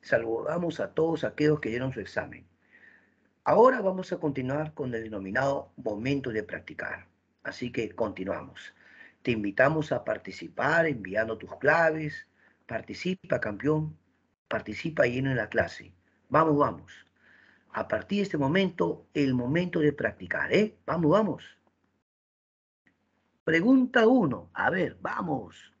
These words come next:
Sobre el rey Carlos primero indique las proposiciones correctas. Manda tus respuestas.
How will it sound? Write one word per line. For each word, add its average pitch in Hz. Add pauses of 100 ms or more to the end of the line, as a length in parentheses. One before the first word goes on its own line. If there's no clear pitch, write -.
Sobre 151
el 190
rey 269
Carlos 233
primero 190
indique 190
las 135
proposiciones 135
correctas. - (120)
Manda 147
tus 147
respuestas. 165